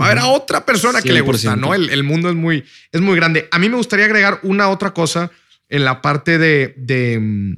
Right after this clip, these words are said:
Speaker 1: por qué la gente sí debería hacer un podcast. Tú, tú mencionabas ahorita,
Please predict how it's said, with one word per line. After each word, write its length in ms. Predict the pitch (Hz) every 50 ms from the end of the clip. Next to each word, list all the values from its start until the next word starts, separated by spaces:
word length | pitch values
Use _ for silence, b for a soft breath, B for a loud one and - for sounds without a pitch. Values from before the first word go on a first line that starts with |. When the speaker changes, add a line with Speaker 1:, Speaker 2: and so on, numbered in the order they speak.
| - -
Speaker 1:
por 120 | 120 113
qué 60 | -
la 80 | 170 160
gente 260 | - 165 165 - 143
sí 200 | - - - 170
debería 220 | 160 156 139 139 135
hacer 140 | - 156
un 120 | 147 135 120
podcast. 420 | - 120 - - 123 117 - B B B B B B B B
Tú, 180 | - 170 180 180 - -
tú 80 | 175 175
mencionabas 400 | 180 160 143 160 170 170 147 160
ahorita, 500 | 156 143 151 135 - 160 156 - -